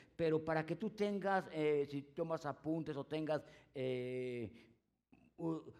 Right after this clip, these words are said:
un entendimiento de lo que voy a estar compartiendo. Mateo capítulo veinticinco, del catorce al veintinueve.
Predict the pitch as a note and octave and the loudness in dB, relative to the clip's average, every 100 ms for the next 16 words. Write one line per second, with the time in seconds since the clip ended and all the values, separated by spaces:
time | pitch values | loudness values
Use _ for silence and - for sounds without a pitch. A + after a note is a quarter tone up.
0 | - F#3+ G3+ F#3+ F#3+ E3 F3 F3+ G3 G3 | 0 4 6 6 4 4 4 6 6 8
1 | F#3+ F3 F3 F3 C3+ G#3+ A3+ G#3 E3 - | 8 6 4 2 6 8 8 6 2 4
2 | E3+ E3+ - D#3 C3+ D3+ C3+ - D#3 D3 | 4 4 2 0 2 0 0 0 2 2
3 | B2+ B2 C3 - G3 F#3+ F#3+ - E3 D#3+ | 0 0 -2 -2 -2 -2 -2 -6 -6 -4
4 | E3+ D3 C#3 B2+ A2+ B2+ B2+ - - - | 0 0 0 -2 -6 -6 -6 -8 -16 -20
5 | - - _ - - F#3 A3 - D3 C3+ | -20 -20 _ -16 -2 4 4 4 2 4
6 | C#3 B2 - C3 - F#3+ G3 - - D3 | 2 -2 -4 -4 2 4 4 2 2 4
7 | A#2 A#2 A#2+ A#2+ A#2 B2 B2 B2 A2 G2+ | 4 4 2 0 0 -2 0 -2 -4 -6